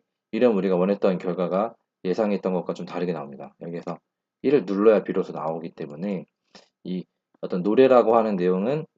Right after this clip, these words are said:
그 결과값이 하나인데 요거는 일 페이지에 있기 때문에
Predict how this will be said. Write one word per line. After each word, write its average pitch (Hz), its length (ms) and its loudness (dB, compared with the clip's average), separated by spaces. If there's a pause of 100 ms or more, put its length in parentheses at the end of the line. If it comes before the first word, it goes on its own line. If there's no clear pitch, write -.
(220)
그 - 140 -14
결과값이 113 460 -2
하나인데 117 540 -2
요거는 107 280 -2
일 160 120 -2
페이지에 208 300 2
있기 87 140 -10
때문에 95 500 -4